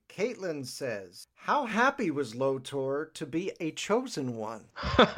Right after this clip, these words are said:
Speaker 2: I don't know. I'm sure he was, I feel like there's probably a sense of him that maybe knew, 'cause he's, you know, he's a little cocky.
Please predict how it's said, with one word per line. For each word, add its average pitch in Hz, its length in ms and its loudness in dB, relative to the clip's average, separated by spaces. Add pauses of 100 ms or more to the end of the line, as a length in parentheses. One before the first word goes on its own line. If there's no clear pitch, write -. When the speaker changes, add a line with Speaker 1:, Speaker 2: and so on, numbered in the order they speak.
(560)
Speaker 2:
I - 100 -4
don't 90 220 0
know. 170 380 4
I'm 104 120 4
sure 127 260 10
he 131 180 6
was, 113 320 8
I 143 100 6
feel 262 180 0
like 202 140 4
there's 123 180 6
probably 113 360 8
a 101 40 6
sense 107 280 0
of 107 80 -2
him 104 140 0
that 95 100 2
maybe 95 260 2
knew, 107 460 4 (560)
'cause 147 180 2
he's, 175 260 -2
you 185 120 0
know, 147 80 -2 (200)
he's 139 100 2
a 156 40 6
little 113 200 10
cocky. 95 460 6